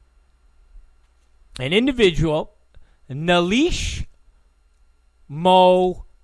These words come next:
Das of Hyattsville, was arrested on Friday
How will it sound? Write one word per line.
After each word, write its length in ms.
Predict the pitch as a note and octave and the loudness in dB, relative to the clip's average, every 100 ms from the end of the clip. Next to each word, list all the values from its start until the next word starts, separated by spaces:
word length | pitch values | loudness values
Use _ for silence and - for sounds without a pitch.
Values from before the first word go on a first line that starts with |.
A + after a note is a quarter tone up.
| _ _ _ - - G#3+ C#4 D4+ - - _ _ _ _ _ _ _ D3 C3 | _ _ _ -12 0 2 2 0 -4 -16 _ _ _ _ _ _ _ -20 -2
Das 680 | F#3 - - - - - _ _ _ _ _ _ _ _ _ _ | 0 0 -4 -6 -14 -20 _ _ _ _ _ _ _ _ _ _
of 220 | D3 D3+ | -6 -6
Hyattsville, 1000 | C#3 - A#3+ D#4 B3 - - B2+ E2+ A#1+ _ _ _ _ _ - _ _ _ _ _ _ _ _ _ _ _ _ _ _ _ - _ _ _ _ _ _ _ _ - - _ _ _ _ _ _ _ _ _ _ _ - | -6 -6 0 0 0 -6 -10 -10 -12 -20 _ _ _ _ _ -20 _ _ _ _ _ _ _ _ _ _ _ _ _ _ _ -20 _ _ _ _ _ _ _ _ -20 -20 _ _ _ _ _ _ _ _ _ _ _ -14
was 240 | B2+ D#3+ F#3+ | -6 -2 -2
arrested 680 | A#3 A#3+ B2 - C3 C#3 _ _ _ _ _ _ _ - | -2 -2 -4 -6 -10 -12 _ _ _ _ _ _ _ -10
on 180 | G3 G#3+ | -10 -8
Friday 580 | - A#3+ - - - | -10 -10 -10 -14 -20